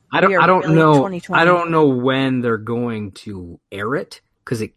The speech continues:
Speaker 1: it's not going to be live streamed 'cause they're not allowed to live stream it, um, 'cause they're at the Comedy Store.
Speaker 2: Right.
Speaker 1: And I guess they're not allowed to from there, but, so I'm hoping that they'll be able to get it up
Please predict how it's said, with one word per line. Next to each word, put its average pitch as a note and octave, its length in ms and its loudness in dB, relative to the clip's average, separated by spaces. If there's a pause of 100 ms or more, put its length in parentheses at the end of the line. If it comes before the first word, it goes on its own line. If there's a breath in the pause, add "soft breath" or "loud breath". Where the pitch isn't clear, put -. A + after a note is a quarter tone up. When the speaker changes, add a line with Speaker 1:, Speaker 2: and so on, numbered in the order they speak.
(120)
Speaker 1:
it's - 220 -14
not A2+ 280 0
going A#2+ 160 -2
to G#2+ 60 -6
be G#2 100 -8
live G2 320 -6
streamed F#3+ 440 -6 (320 soft breath)
'cause C3 120 -4
they're A#2 100 -2
not G2+ 160 -2
allowed F2 580 -2
to - 80 -4
live C#3 320 2
stream D#3 320 2
it, F3 180 -6 (720)
um, E2+ 160 -10
'cause G#2 140 -10
they're A2+ 100 -2
at G2+ 100 -2
the - 60 -10
Comedy G#2+ 420 -2
Store. D3 480 0 (280)
Speaker 2:
Right. D#3+ 280 -4
Speaker 1:
And F2 200 -10
I E2+ 140 -10
guess F#2+ 220 -8
they're A2 80 -8
not F#2 140 -6
allowed F2+ 460 -4
to B2 240 -2
from B2 240 0
there, C3+ 300 -2
but, E2+ 580 -8 (800)
so - 240 -8
I'm C3 180 2
hoping B2+ 480 2
that G#2 240 -4
they'll A2+ 120 -6
be A2 120 -8
able A2 120 -4
to G2+ 60 -8
get F#2+ 140 -8
it G2 80 -6
up F#2+ 180 -8